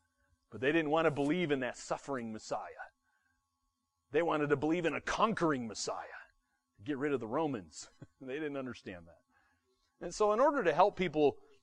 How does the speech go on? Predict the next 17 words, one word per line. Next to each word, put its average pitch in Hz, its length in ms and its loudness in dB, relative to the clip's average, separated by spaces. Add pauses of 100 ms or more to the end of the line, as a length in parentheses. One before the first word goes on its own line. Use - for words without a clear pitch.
(200)
avoid 160 460 6
making 147 480 0
mistakes 151 1120 -4
in 160 160 -2
interpreting 151 560 0
Scripture, 156 720 0 (420)
many 269 280 4
Bible 208 400 10
teachers 180 420 0
over 180 220 4
the 165 100 -2
years 220 300 0
have 160 160 -2
come 226 200 2
up 226 140 2
with 175 140 0
these 165 320 -8